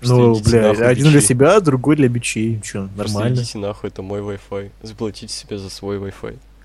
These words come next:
Speaker 2: Я вообще йод подключил, там нельзя Wi-Fi подключать.
Speaker 1: <laughs>
Speaker 2: Wi-Fi
Speaker 1: Не знаю,
Speaker 2: точнее,
Speaker 1: ё-, йота
Speaker 2: подрубать.
Speaker 1: с-, смешно звучит.
Speaker 2: Ёба.
Speaker 1: М, йота. Еба.
Speaker 2: Й-, ёба. Иван Ортиков. "Привет, Егор, я ретёрнулся, если помнишь меня.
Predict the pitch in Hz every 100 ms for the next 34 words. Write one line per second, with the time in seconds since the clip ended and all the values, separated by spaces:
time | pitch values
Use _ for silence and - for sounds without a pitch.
0 | - 117 113 - 110 107 - - - 110
1 | - 107 101 101 101 98 98 98 95 -
2 | 202 370 339 202 254 196 180 - - -
3 | - - - - - - - - - -
4 | - - 98 - 120 120 110 104 110 127
5 | 131 131 139 123 - - - - 120 123
6 | 110 113 - 135 - - 107 104 101 104
7 | - - _ - _ - 165 135 113 110
8 | 110 139 _ _ - 117 107 123 - -
9 | 110 104 98 95 - - - _ - _
10 | - 170 175 - - - - _ _ _
11 | - 147 160 170 - - 85 - 104 147
12 | 175 113 127 113 95 113 107 - 113 98
13 | 90 - 92 - 101 123 104 87 - 87
14 | 90 82